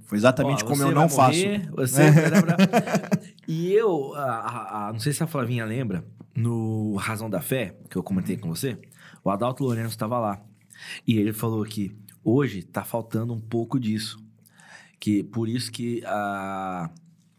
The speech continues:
Speaker 2: nem é questão de ser um evangelho soft, vamos dizer assim,
Speaker 1: Uhum.
Speaker 2: mas talvez por não, por não pronunciar essas verdades, muitos não se achegam à igreja.
Speaker 1: Uhum.
Speaker 2: E aí, por exemplo,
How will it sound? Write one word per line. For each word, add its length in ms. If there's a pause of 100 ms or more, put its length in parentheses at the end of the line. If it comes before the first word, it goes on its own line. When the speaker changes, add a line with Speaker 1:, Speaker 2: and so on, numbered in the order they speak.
(440)
Speaker 2:
nem 160
é 40
questão 320
de 80
ser 140
um 60
evangelho 400
soft, 400
vamos 160
dizer 100
assim, 260
Speaker 1:
Uhum. 220 (120)
Speaker 2:
mas 240
talvez 460 (340)
por 160
não, 400 (720)
por 100
não 140
pronunciar 520
essas 200
verdades, 720 (400)
muitos 460
não 180
se 120
achegam 440
à 80
igreja. 480 (340)
Speaker 1:
Uhum. 240 (800)
Speaker 2:
E 120
aí, 440 (460)
por 100
exemplo, 380